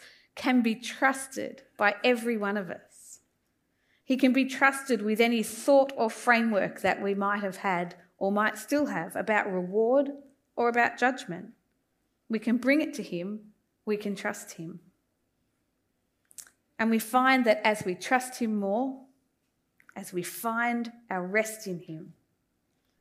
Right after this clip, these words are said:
as we do what we've been encouraged to do these last few weeks, to put aside time to sit in his presence,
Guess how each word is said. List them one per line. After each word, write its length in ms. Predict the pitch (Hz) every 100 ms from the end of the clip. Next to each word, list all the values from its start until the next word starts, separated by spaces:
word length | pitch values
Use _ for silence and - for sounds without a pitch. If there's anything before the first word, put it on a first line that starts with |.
| -
as 140 | 214
we 120 | 240
do 200 | 226 277
what 140 | 277 269
we've 200 | 247 254
been 180 | 240 226
encouraged 560 | 220 226 220 220 214
to 80 | 220
do 240 | 202 202
these 240 | 175 175 180
last 320 | 190 185 -
few 300 | - 202 185
weeks, 460 | 175 165 - - - - _ _ -
to 100 | 190
put 180 | - 262
aside 420 | 254 247 220 214
time 340 | - 208 202
to 100 | 202
sit 320 | 196 - 262 254
in 120 | 254
his 200 | 240 -
presence, 800 | - 175 170 165 _ _ _